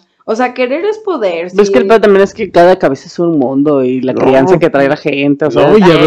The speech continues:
Speaker 3: veces,
Speaker 2: un
Speaker 3: y a
Speaker 2: pedo.
Speaker 3: veces les lavan el coco bien gacho.
Speaker 2: Sí.
Speaker 1: Pues porque no van a terapia,
Speaker 2: Les
Speaker 1: ¿sí?
Speaker 2: hacen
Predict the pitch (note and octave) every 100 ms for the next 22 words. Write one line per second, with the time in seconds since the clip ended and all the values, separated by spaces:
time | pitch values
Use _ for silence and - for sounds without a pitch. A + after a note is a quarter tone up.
0 | D#3+ A3+ F#3+ - F3+ F#3 D#3 D3+ C#3 G3+
1 | A3+ G3+ E3 D3+ D3 C#3 C#3 B2+ D#3+ G#3+
2 | F3 C3+ - F#3+ F#3+ D#3+ F3 - G3+ G3
3 | F#3+ F3 _ _ _ _ _ F4+ E4 F#4
4 | G4 F#4 F4 D#4+ F4 F#4+ A4 G#4+ F#4 C#4
5 | C#4+ D#4+ G4+ F3+ E3+ D#3+